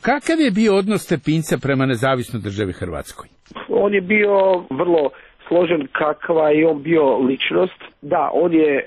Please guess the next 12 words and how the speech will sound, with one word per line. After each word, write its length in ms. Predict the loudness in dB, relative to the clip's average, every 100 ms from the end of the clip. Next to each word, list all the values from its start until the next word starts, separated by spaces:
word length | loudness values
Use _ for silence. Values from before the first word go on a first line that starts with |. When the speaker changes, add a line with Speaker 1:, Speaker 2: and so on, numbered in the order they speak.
| -6
Speaker 2:
prihvatio 800 | -2 -2 -2 -2 0 2 2 0 0
nezavisnu 460 | -2 0 -2 0 2
državu 220 | 2 2
Hrvatsku 580 | 2 0 0 -2 -2 -2
kao 520 | 0 0 2 0 -2 -4 -14 -8
državu 520 | -4 0 2 4 2 -2 -16 -4
hrvatskog 520 | 0 0 -2 -8 -2
naroda. 580 | 0 2 0 0 -2 -2 -8 -4
On 140 | 0 0
je 60 |
bio 420 | 2 2 2 0 -4
nacionalist, 840 | -4 -4 -2 0 2 2 -2 -14